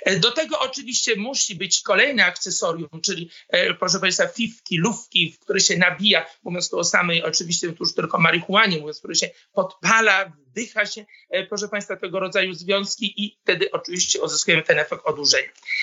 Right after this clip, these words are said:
Jeżeli chodzi, proszę państwa, o te proszki, to one, no, proszki jak to proszki, są w tych małych woreczkach i one są, proszę państwa, sypane bezpośrednio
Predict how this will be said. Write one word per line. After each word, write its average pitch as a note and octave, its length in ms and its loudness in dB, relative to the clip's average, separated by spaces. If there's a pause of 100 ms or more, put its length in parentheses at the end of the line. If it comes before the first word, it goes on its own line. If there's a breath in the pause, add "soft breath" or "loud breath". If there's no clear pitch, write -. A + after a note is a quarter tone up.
(120)
Jeżeli C#4+ 240 4
chodzi, - 420 2
proszę B3 180 2
państwa, C4 320 2
o G#3 120 2
te G#3 220 0
proszki, G#3+ 580 0
to - 160 -4
one, A#3 260 -2
no, A3 240 -4 (320)
proszki G3+ 260 0
jak G3 120 -2
to G3+ 80 -6
proszki, A3 340 -2 (300 loud breath)
są E3+ 200 2
w E3 100 -10
tych F#3 160 -8 (160)
małych E3+ 560 2
woreczkach F3 580 2
i F#3 60 0
one E3+ 140 -2
są, E3+ 140 -4
proszę F3 180 -4
państwa, F#3 260 0
sypane F#3+ 480 0
bezpośrednio F#3 760 2